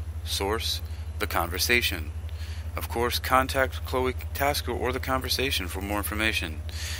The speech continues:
The image I previously referenced as the featured image in this article on neuroscience news dot com is in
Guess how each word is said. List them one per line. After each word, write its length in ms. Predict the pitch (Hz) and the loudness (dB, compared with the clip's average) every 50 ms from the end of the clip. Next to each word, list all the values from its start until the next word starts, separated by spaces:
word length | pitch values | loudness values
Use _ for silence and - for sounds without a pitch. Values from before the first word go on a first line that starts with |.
| - - | -6 -4
The 140 | - 95 87 | -2 -2 0
image 400 | 80 104 104 104 107 107 101 101 | 0 0 2 4 4 4 6 6
I 200 | 104 101 104 101 | 6 8 6 6
previously 560 | 95 - - 113 113 104 107 - - 110 107 | 4 2 0 2 2 2 0 0 0 0 0
referenced 500 | 101 95 107 120 123 - 127 131 127 - | 2 2 2 2 2 0 -2 -2 0 2
as 160 | 113 101 92 | 2 0 0
the 60 | 95 92 | -2 -4
featured 360 | - - 113 107 - 113 - | 0 0 2 2 2 2 2
image 340 | 120 127 139 135 131 - - | 2 2 2 2 2 0 0
in 160 | - 127 127 | 0 -2 0
this 140 | 127 - - | 0 0 2
article 420 | 127 127 123 123 123 - 123 120 | 2 2 2 2 0 0 0 0
on 220 | 117 117 120 113 | 2 2 2 2
neuroscience 600 | 113 117 117 117 113 - - 120 113 110 107 - | 2 2 2 2 2 2 2 4 4 4 2 2
news 220 | - 110 110 104 - | 0 -2 -2 -2 0
dot 240 | - 113 110 110 - | 2 2 2 2 2
com 360 | - 110 107 107 110 107 - | 0 2 4 4 2 2 0
is 260 | - 110 113 - - | -2 -2 0 0 0
in 320 | - 98 95 95 92 92 | 0 0 -2 -2 -2 -4